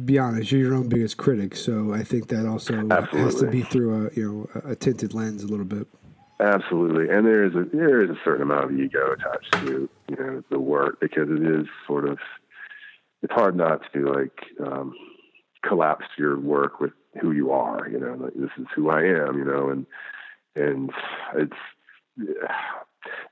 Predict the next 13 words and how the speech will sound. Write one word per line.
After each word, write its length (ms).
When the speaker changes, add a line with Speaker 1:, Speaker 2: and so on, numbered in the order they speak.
Speaker 2:
shouldn't 180
be 100
quite 280
that 180
important, 460
I 80
don't 260
<laughs> 40
think. 280
You 80
know, 220
I 60
mean, 180